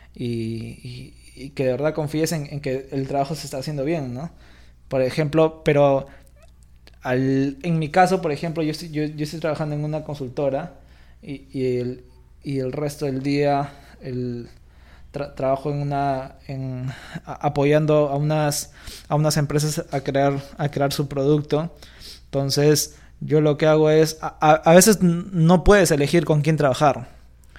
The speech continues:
Entonces, porque te dan un equipo y tien-, tienes que trabajar con ellos sí o sí.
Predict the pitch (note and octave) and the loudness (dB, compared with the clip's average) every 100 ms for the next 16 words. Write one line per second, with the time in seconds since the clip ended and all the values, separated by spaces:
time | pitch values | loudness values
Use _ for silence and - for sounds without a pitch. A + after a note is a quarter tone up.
0 | - - - - - - C#3 C#3+ D3 D3 | -20 -20 -20 -20 -20 -6 -2 2 4 2
1 | - D3 C#3 C#3 C3+ C#3 D3+ F3+ E3+ D3 | 2 0 2 0 2 6 6 8 6 6
2 | E3+ D3 F3 G3 C3+ B2+ E3 D3 F3 F#3 | 4 6 4 4 0 0 -2 0 2 4
3 | D#3 B2+ D#3+ D3 D#3 D#3+ D3 D#3+ D3 E3+ | 2 0 0 0 2 2 2 0 0 -2
4 | C3+ | -4